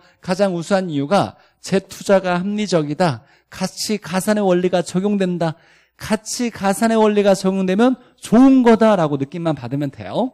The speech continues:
부의 극대화에 유리하다. 영보다 크면 투자하고, 얘는 일보다 크면 투자하고. 자, 그 다음에 이제 내부 수익률로 넘어가면,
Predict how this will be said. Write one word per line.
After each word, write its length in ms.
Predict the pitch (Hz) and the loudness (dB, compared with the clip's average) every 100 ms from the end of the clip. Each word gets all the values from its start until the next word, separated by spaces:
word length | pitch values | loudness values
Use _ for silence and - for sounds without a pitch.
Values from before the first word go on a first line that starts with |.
| _ _ _ | _ _ _
부의 200 | 175 185 | -2 -2
극대화에 380 | - - 170 151 | -2 0 2 2
유리하다. 720 | 139 156 90 - 156 220 240 _ _ _ - | 2 0 -2 -4 -2 -2 -4 _ _ _ -10
영보다 280 | 160 170 | -8 -6
크면 280 | 170 175 170 | -6 -8 -12
투자하고, 880 | - - 170 190 170 151 123 90 - _ _ - | -12 -6 -4 -2 -2 -2 -2 -4 -10 _ _ -12
얘는 200 | 139 202 | -8 -6
일보다 340 | 190 185 185 | -6 -6 -4
크면 220 | 175 170 | -4 -8
투자하고. 720 | 156 - 160 98 - 165 269 - _ _ _ | -14 -8 -8 -8 -8 -4 -4 -6 _ _ _
자, 120 | - 196 | -6 -4
그 100 | 226 | 0
다음에 200 | 233 233 | 2 4
이제 240 | 214 214 - _ | 4 2 -2 _
내부 440 | - 180 214 269 269 | 0 2 2 0 -2
수익률로 440 | - 254 247 240 | -2 -4 -2 -2
넘어가면, 840 | 208 185 202 170 113 104 202 285 | 0 0 -2 -4 -4 -2 -2 -2